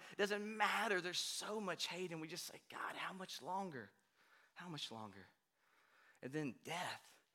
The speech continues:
My goodness, I'm sure many of you have experienced some kind of loss of something in your life, whether if it was an animal, right, that you love dearly, or if it was a, a grandparent or a friend. I mean, just this week, I'm walking, or I'm,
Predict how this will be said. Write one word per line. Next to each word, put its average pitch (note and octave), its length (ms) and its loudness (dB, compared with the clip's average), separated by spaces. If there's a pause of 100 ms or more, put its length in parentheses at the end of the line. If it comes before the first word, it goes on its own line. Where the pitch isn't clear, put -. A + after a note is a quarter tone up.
(220)
My D#3 120 -8
goodness, D3+ 320 0
I'm D#3 80 0
sure D#3+ 180 2
many D#3+ 200 2
of D#3+ 60 2
you D3+ 120 2
have C3+ 80 2
experienced D#3+ 720 2
some D#3+ 180 4
kind D#3 240 8
of B2+ 160 8
loss C3+ 320 6
of B2+ 100 -4
something D3 440 -2
in D3 100 0
your C#3+ 100 0
life, C#3 320 8 (420)
whether D3 260 8
if C#3+ 100 4
it D3+ 40 0
was D3 140 2
an C#3 80 4
animal, A3 540 8 (260)
right, E3+ 220 10
that E3+ 160 -2
you E3+ 80 6
love F#3 300 10
dearly, G#3 280 8
or F3+ 40 8
if D#3+ 100 2
it D#3+ 80 6
was C3 140 0
a, G#2+ 80 -2 (160)
a - 60 -6
grandparent F#3 640 4
or B2+ 60 6
a A#2+ 40 0
friend. E3+ 480 2 (400)
I D3 60 0
mean, D3 100 2
just F3+ 220 4
this F#3+ 180 2
week, F#3+ 220 4
I'm D#3 200 8
walking, E3 640 6 (200)
or C#3+ 80 10
I'm, D3 100 6